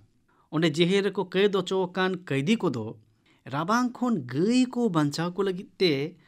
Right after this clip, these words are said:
ᱢᱟᱨᱮ ᱟᱨ ᱚᱲᱮᱡ ᱠᱚᱢᱵᱚᱞ ᱠᱚ ᱠᱷᱚᱱᱟᱝ ᱠᱚᱵᱷᱟᱨ ᱠᱚ ᱵᱮᱱᱟᱣᱮᱫ ᱠᱟᱱᱟ᱾ ᱱᱚᱣᱟ ᱠᱚᱢᱵᱚᱞ ᱠᱚᱫᱚ ᱠᱳᱥᱟᱢᱵᱤ ᱥᱟᱛᱟᱞᱟ ᱟᱨ ᱟᱨ ᱡᱤᱞᱟᱹ ᱨᱮᱭᱟᱜ ᱡᱮᱦᱮᱞ ᱠᱚ ᱠᱷᱚᱱ ᱠᱚ ᱥᱟᱢᱴᱟᱣ ᱡᱟᱣᱨᱟᱭᱮᱫ ᱠᱟᱱᱟ᱾ ᱟᱨ ᱤᱱᱟᱹ ᱛᱟᱭᱱᱚᱢ ᱨᱚᱜ ᱠᱟᱛᱮᱫ ᱜᱳ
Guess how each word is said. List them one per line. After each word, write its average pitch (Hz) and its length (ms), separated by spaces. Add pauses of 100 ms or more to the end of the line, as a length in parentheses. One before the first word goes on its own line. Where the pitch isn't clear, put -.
(340)
ᱢᱟᱨᱮ 170 480 (180)
ᱟᱨ 147 180 (140)
ᱚᱲᱮᱡ 139 380
ᱠᱚᱢᱵᱚᱞ 117 400
ᱠᱚ 139 140
ᱠᱷᱚᱱᱟᱝ 143 400 (440)
ᱠᱚᱵᱷᱟᱨ 123 420
ᱠᱚ 151 120
ᱵᱮᱱᱟᱣᱮᱫ 101 380
ᱠᱟᱱᱟ᱾ - 220 (480)
ᱱᱚᱣᱟ 220 300
ᱠᱚᱢᱵᱚᱞ 190 360
ᱠᱚᱫᱚ 196 260 (140)
ᱠᱳᱥᱟᱢᱵᱤ 202 540
ᱥᱟᱛᱟᱞᱟ 190 400 (420)
ᱟᱨ 226 280
ᱟᱨ 185 260
ᱡᱤᱞᱟᱹ 147 380
ᱨᱮᱭᱟᱜ 156 460
ᱡᱮᱦᱮᱞ 123 400
ᱠᱚ 143 120
ᱠᱷᱚᱱ 139 200
ᱠᱚ 175 180 (100)
ᱥᱟᱢᱴᱟᱣ 117 420
ᱡᱟᱣᱨᱟᱭᱮᱫ 107 440
ᱠᱟᱱᱟ᱾ 101 220 (640)
ᱟᱨ 131 100
ᱤᱱᱟᱹ 131 180
ᱛᱟᱭᱱᱚᱢ 147 380 (360)
ᱨᱚᱜ 180 360
ᱠᱟᱛᱮᱫ 139 580
ᱜᱳ 127 180